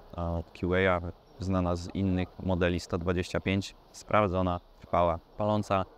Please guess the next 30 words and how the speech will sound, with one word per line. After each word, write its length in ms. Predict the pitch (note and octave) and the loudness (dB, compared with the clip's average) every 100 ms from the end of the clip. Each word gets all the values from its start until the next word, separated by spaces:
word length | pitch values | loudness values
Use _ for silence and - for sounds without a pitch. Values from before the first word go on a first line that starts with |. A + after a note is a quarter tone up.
| - | -10
okolice 520 | G2+ - G#2 G2+ G#2 | -8 0 2 2 0
dwóch 320 | F#2+ G#2 A2 G#2 | -2 -2 -2 0
litrów, 420 | G2+ - F#2+ - | 0 0 -2 -2
także 320 | F2+ - F2+ | -6 -2 -2
jest 220 | F2 - | -2 -2
to 240 | F#2 F2+ E2+ | -2 -2 -2
naprawdę 560 | F2+ F2+ F2 F2 E2+ - - | -2 0 0 0 -4 -6 -2
marginalne 580 | G2 G2 F#2+ F#2+ F#2 F2 | 0 2 2 2 2 0
zużycie 380 | F2 F2 - F2 | -2 -2 -2 -2
paliwa. 500 | F2+ F2+ F2 E2+ E2 - - | 0 0 0 0 -2 -10 -4
Ceny 260 | A2+ G#2+ | 0 2
na 140 | G2+ F#2+ | 2 0
stacjach 380 | - - E2+ | -2 -2 -4
paliw 360 | - E2+ E2+ - | -2 -2 -2 -2
nie 120 | F#2 | -2
będą 240 | F2+ F2 F2 | 0 0 0
nas 180 | E2 | -4
przerażać. 460 | - - F2 E2 - - - - - _ - - | -6 -6 -4 -6 -10 -18 -20 -20 -20 _ -12 -2
Moc 380 | C3 C#3 - - - | 0 0 -4 -18 -20
sto 220 | - - | -6 -2
dwudziestki 400 | A2+ A#2 A2+ - | 2 2 0 -4
piątki 380 | - A2+ G#2+ G#2 | 0 0 0 -6
to 380 | - G2+ F#2+ F#2 - - | 0 2 2 0 -8 -6
niecałe 360 | G#2+ - G2 | -2 2 2
dziewięć 360 | F#2 G2 F#2+ - | 4 2 2 -2
koni 280 | - F2 D#2+ | -2 -2 -4
oraz 520 | - G2+ G2+ G2+ - - - - - | -4 0 2 0 -8 -20 -20 -20 -14
dziewięć 440 | G#2 G2+ G#2 F#2+ - | -4 0 2 0 -2
newtonometrów, 840 | G2+ F#2+ F#2+ G2 G#2 - D3+ - - - | -4 -2 0 0 0 -2 -6 -8 -20 -6
natomiast 600 | G#2 G#2+ G2+ F#2+ - - | -2 0 2 0 -2 -8